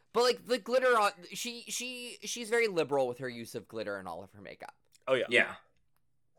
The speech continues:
Speaker 2: She
Speaker 1: Uh, yeah, she looks stunning. I really love this, like, pink snowsuit.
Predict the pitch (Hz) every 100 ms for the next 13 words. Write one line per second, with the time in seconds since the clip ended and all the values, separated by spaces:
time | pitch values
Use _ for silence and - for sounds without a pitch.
0 | _ _ _ - - _ _ - - 220
1 | - - - 135 117 - _ _ - 240
2 | 247 - 233 233 - - 151 151 156 151
3 | 156 147 151 156 135 120 123 - 120 -
4 | - 127 110 - - 98 95 - 95